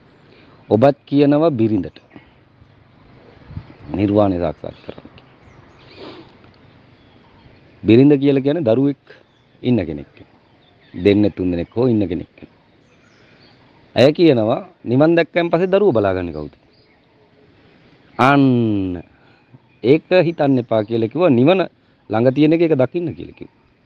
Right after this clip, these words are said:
දැකලා ඉවරලා දරුවෝ බලාගන්න කියලා කිව්වා. කට්ටිය හිතාගෙන ඉන්නේ දරුවෝ බලාගන්න විදියක් නැති වුණා නිවන් දැක්කට පස්සේ කියලා.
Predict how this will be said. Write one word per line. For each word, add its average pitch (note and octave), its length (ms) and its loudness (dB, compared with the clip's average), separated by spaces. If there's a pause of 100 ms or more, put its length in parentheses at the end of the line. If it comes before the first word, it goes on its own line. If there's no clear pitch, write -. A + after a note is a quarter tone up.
(440)
දැකලා D#3 300 4
ඉවරලා D#3+ 300 0
දරුවෝ D#3+ 300 0
බලාගන්න D#2+ 400 -6
කියලා C#2 240 -20
කිව්වා. - 200 -20 (1040)
කට්ටිය D3 300 2
හිතාගෙන C#3 420 2
ඉන්නේ F3 360 0 (2500)
දරුවෝ D3+ 280 4
බලාගන්න D3+ 400 2
විදියක් B2+ 260 -2
නැති A2 200 -6
වුණා D#3+ 200 -4
නිවන් D3+ 240 -2
දැක්කට B2 240 -6
පස්සේ - 280 -6
කියලා. - 260 -16